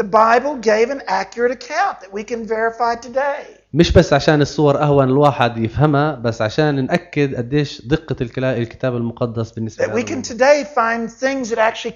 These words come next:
Speaker 1: connect to this story.
Speaker 2: ممكن نلاقي كتير أشياء اليوم اللي مربوطة أو، آه، في إلها علاقة لهاي القصة.
Speaker 1: Now, what was Jonah's response to all of this?
Speaker 2: آه، هاي كان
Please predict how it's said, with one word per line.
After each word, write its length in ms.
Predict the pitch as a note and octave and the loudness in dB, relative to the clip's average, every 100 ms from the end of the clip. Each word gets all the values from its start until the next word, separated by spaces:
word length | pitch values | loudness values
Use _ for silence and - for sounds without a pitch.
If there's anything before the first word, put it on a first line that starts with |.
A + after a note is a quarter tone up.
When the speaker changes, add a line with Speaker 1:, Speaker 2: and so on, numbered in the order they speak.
| - | -8
Speaker 1:
connect 340 | A#3+ C#4+ C#4+ - | -2 -2 -2 -10
to 40 | |
this 200 | G3+ A3 - | -6 -6 -6
story. 460 | - A#3 A#3 F3+ A#2+ - _ _ _ _ - | 0 2 4 0 -8 -16 _ _ _ _ 4
Speaker 2:
ممكن 280 | F3+ F3 D#3+ | 4 6 6
نلاقي 240 | E3 D3+ | 8 6
كتير 280 | D3+ F3 D3+ | 6 2 2
أشياء 460 | C3+ D3+ C#3+ - - | 2 2 2 2 0
اليوم 560 | A#2 B2+ F#3 E3 D#3+ - | 6 10 10 10 6 -2
اللي 200 | B2 A#2+ | -6 -4
مربوطة 600 | A#2+ B2+ C#3+ E3+ - B2 B2 - | -2 -2 0 -2 0 -4 -4 -4
أو، 240 | C3 B2+ B2 | -2 0 2
آه، 320 | A#2+ A2+ A2+ | 2 2 -2
في 260 | A#2 D3 C#3+ | 0 0 2
إلها 120 | C3+ | 2
علاقة 260 | C3+ C3+ | 2 0
لهاي 280 | B2+ A#2+ B2 | 0 -2 -2
القصة. 640 | A#2 A2+ A2 A2 A#2 - F#2 _ _ _ _ - | -2 -4 -4 -6 -8 -10 -14 _ _ _ _ -8
Speaker 1:
Now, 40 | F#3+ | -4
what 180 | D#4+ F#4 | -2 -2
was 60 | A3+ | -2
Jonah's 480 | F3+ A#3+ C4+ B3+ G3+ | 4 4 4 0 0
response 640 | G3 - G#3+ G3 F3 - | -4 -4 0 0 0 -4
to 100 | - | -2
all 240 | E3 E3 | 2 2
of 140 | D#3+ C3+ | 2 -4
this? 600 | C#3+ C3 F#2+ - - - _ _ _ _ | -8 -8 -10 -12 -12 -16 _ _ _ _
Speaker 2:
آه، 220 | A2+ A#2 A#2 | -4 0 4
هاي 260 | C#3+ E3+ | 8 8
كان 480 | E3+ F3 E3+ E3+ D#3+ | 6 6 6 6 2